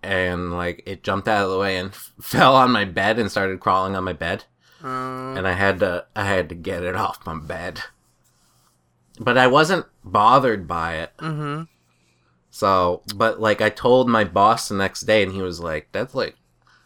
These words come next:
Speaker 1: that's, like, a nightmare for me." <laughs>
Speaker 2: Oh, he hates spiders?
Speaker 1: Yeah, he really hates spiders. And, like, we deal with spiders at, at work, too, so
Speaker 2: Yeah, got us.
Speaker 1: I never really have a problem with them.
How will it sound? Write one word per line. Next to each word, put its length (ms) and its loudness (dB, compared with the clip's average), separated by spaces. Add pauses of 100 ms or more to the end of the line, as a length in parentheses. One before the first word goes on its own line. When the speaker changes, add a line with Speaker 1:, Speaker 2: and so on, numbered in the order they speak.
(520)
Speaker 1:
that's, 320 -8
like, 160 -2
a 80 -6
nightmare 680 -8
for 200 -12
me." 300 -4
<laughs> 60 -18 (540)
Speaker 2:
Oh, 160 0
he 100 -2
hates 300 -4
spiders? 560 -4 (520)
Speaker 1:
Yeah, 440 0
he 100 -8
really 300 0
hates 220 -6
spiders. 440 -8 (340)
And, 160 -8
like, 280 -4
we 160 2
deal 260 4
with 120 4
spiders 500 0
at, 280 -2 (460)
at 220 -10
work, 400 -4
too, 280 -2
so 460 -6
Speaker 2:
Yeah, 240 -10
got 220 -12
us. 240 -16 (1400)
Speaker 1:
I 100 -8
never 380 -4
really 400 -4
have 200 -16
a 140 -14
problem 420 -6
with 140 -16
them. 160 -16